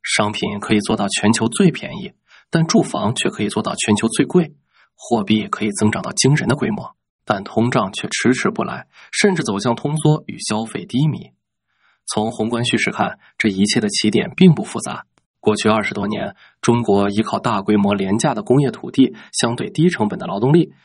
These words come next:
以及高度齐全且高效协同的产业链，在全球市场里建立了明显的价格竞争优势。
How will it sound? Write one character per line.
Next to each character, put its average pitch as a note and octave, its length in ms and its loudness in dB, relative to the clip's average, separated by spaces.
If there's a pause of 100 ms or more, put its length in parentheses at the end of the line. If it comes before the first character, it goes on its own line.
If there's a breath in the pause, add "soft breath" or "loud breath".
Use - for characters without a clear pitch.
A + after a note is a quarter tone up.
(140 soft breath)
以 G#2 120 0
及 G#2 260 2
高 C3+ 240 0
度 B2+ 140 2
齐 A#2 220 0
全 G#2 300 0
且 - 240 -6
高 D#3+ 260 2
效 C#3+ 160 0
协 A2 200 -2
同 A2 100 2
的 A2 100 4
产 G#2+ 180 -6
业 G2+ 100 0
链， A#2 200 4 (280 loud breath)
在 A2 160 -2
全 G#2+ 240 2
球 B2 180 4
市 C3 140 4
场 G2+ 180 0
里 F#2+ 140 -4
建 G#2+ 240 0
立 G2+ 80 -2
了 E2+ 160 -6
明 G3+ 280 4
显 E3 220 0
的 - 140 -6
价 - 260 -2
格 - 200 -10
竞 - 180 -2
争 G2+ 120 2
优 A2 140 6
势。 - 280 0